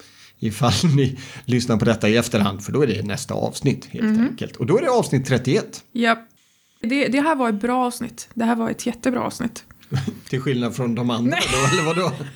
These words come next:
Speaker 2: För mig var det här avsnittet som jag väntat på.
Speaker 1: Ah.
Speaker 2: För jag har väntat på att lyssna på Waterloo,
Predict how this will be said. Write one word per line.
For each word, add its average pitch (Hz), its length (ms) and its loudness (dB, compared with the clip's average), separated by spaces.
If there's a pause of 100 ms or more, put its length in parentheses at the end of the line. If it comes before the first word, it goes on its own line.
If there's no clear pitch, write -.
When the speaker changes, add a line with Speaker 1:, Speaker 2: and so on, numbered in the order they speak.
(1900)
Speaker 2:
För 320 300 -2
mig 349 520 -2 (300)
var 277 140 0
det 269 60 0
här 269 320 0
avsnittet 247 300 0
som 233 120 0
jag 226 180 2
väntat 240 580 -2
på. 214 340 0 (200)
Speaker 1:
Ah. 104 220 -4
Speaker 2:
För 262 60 -2
jag 254 280 0
har 277 140 0
väntat 247 380 -2
på 220 200 -2
att 233 60 2
lyssna 233 320 -2
på 233 180 -4
Waterloo, 214 640 0